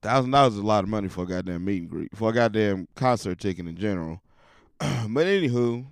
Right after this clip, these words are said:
staying in a, another Brown that was in the media lesson recently, Orlando Brown recently did an interview with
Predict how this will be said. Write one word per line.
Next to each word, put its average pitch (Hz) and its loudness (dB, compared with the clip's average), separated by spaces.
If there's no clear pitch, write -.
staying 143 -4
in 131 -4
a, 113 -2
another 139 4
Brown 127 4
that 113 0
was 113 0
in 107 -4
the 101 -2
media 104 0
lesson 92 -4
recently, 107 -4
Orlando 135 4
Brown 98 -2
recently 104 -4
did 101 0
an 85 -2
interview 101 -2
with 92 -2